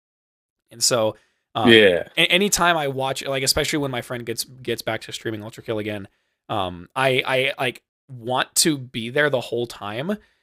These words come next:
Speaker 1: to, um, to make it clear to people to not backseat and then give them swift punishment if they don't,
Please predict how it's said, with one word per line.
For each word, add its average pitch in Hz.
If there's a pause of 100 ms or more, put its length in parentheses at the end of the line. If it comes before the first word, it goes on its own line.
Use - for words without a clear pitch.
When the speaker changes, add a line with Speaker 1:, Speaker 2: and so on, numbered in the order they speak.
(260)
Speaker 1:
to, 135 (120)
um, 113 (720)
to 165
make 151
it 190
clear 185
to 185
people 165
to 160
not 143
backseat 127 (160)
and 127
then 127
give 131
them 135
swift -
punishment 127
if 117
they 98
don't, 139